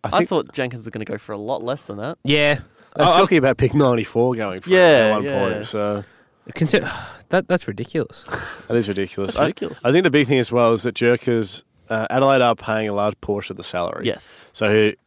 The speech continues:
Speaker 1: the, he's got two years to run this deal. It's worth a million all up, so it's half a million a year. But
Speaker 2: Mm.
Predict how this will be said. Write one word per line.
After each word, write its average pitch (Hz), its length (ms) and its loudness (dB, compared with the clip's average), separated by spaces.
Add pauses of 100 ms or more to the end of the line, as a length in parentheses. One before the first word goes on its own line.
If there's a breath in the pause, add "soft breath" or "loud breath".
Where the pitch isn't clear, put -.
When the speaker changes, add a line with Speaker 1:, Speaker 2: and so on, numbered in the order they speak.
(120)
Speaker 1:
the, 113 300 0
he's 120 140 -8
got 127 120 0
two 143 140 4
years 143 220 8
to 120 100 0
run 110 160 4
this 104 160 0
deal. 101 280 -2
It's - 140 -6
worth 135 360 4 (200)
a 117 80 -10
million 110 360 -4
all 95 180 -4
up, - 180 -10
so - 160 -8
it's 98 120 -10
half 113 200 -2
a 117 40 -8
million 98 260 -4
a 95 40 -6
year. 90 100 -6
But 104 220 -2
Speaker 2:
Mm. 107 240 -16